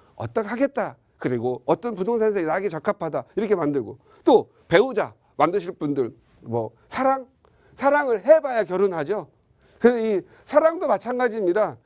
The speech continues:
아예 관심도 없고 일만 하고 그다음에 난 사랑에 대해 관심이 없으면 사랑이 왔어도 이룰 수가 없어요. 모든 우정도 마찬가지입니다. 우정의 친구,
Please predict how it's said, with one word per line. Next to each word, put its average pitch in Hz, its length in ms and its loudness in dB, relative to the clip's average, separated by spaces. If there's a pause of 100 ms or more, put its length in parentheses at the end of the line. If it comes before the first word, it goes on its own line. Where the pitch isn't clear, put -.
(120)
아예 220 420 0
관심도 269 580 0
없고 214 260 -6
일만 320 460 2
하고 247 460 -4 (180)
그다음에 262 260 2
난 247 160 -2
사랑에 330 300 -2
대해 262 120 2
관심이 240 400 -2
없으면 240 420 -2 (200)
사랑이 311 500 0
왔어도 233 720 -2
이룰 262 300 0
수가 330 260 -2
없어요. 147 640 0 (580)
모든 247 340 2
우정도 294 480 0
마찬가지입니다. 208 680 -4
우정의 233 380 -2
친구, 262 400 -6